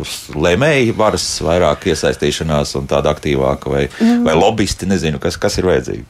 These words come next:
Speaker 2: Droši vien arī lobisti, un es domāju, ka, ā, nevalstiskās organizācijas, kas pārstāv personas ar invaliditāti, ir pietiekami aktīvas, nu, viņus ir jāuzklausa, jāieklausās un šie risinājumi jārod.
Speaker 1: Mhm.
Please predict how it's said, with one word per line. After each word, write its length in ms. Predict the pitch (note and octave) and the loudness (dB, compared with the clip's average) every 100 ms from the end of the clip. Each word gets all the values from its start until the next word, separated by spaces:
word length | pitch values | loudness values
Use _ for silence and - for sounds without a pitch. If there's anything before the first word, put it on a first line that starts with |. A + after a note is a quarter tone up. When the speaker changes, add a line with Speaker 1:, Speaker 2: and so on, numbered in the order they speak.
| - | -2
Speaker 2:
Droši 300 | G3+ A3 G3+ F#3+ | 0 2 2 2
vien 120 | E3+ | 2
arī 160 | D#3+ D#3 | 0 0
lobisti, 440 | F3 C4 A#3+ - | 2 2 0 0
un 60 | E3+ | 0
es 60 | E3+ | 2
domāju, 300 | F#3 F3+ E3 | 2 2 0
ka, 80 | E3 E3+ | 0 2
ā, 20 | F3 | 4
nevalstiskās 640 | F#3+ E3+ - - E3 D#3 | 4 2 0 -2 -2 2
organizācijas, 640 | F#3 F#3+ F#3+ E3+ E3 D#3+ - | 0 2 2 2 -2 -4 -6
kas 140 | E3 | -4
pārstāv 440 | - F#3+ A#3+ A#3+ G3+ | 2 2 2 2 2
personas 440 | A3 - F3 E3+ | 0 2 0 2
ar 100 | F3+ | 0
invaliditāti, 500 | G3 G#3 E3 E3 D#3+ | 2 2 2 0 -2
ir 80 | D#3 | 0
pietiekami 560 | G#3+ C4+ A3+ F#3 F3+ F#3 | 0 2 0 0 2 2
aktīvas, 600 | A3+ - G3+ F#3 F3 - | 2 0 2 2 0 0
nu, 180 | F#3+ F#3+ F#3+ | 2 4 4
viņus 480 | G3 G#3 G#3 G3 - - G#3 | 2 4 2 0 -4 -4 2
ir 120 | G3+ G3 | 2 4
jāuzklausa, 880 | G#3 C#4 G#3+ - - D3 D3 - G3+ | 4 4 0 -2 0 2 2 0 0
jāieklausās 800 | G#3 G#3+ G3 G3+ G3 G3+ F#3+ G3 | 2 2 0 0 0 -2 -2 -2
un 100 | F#3+ | 0
šie 140 | G3 | 0
risinājumi 460 | G#3+ - G3 F#3 G#3+ | 0 2 4 4 4
jārod. 480 | C4 F3+ C#3+ - - | 4 2 -2 -8 -10
Speaker 1:
Mhm. 300 | E2+ E2 F#3+ | -6 0 -2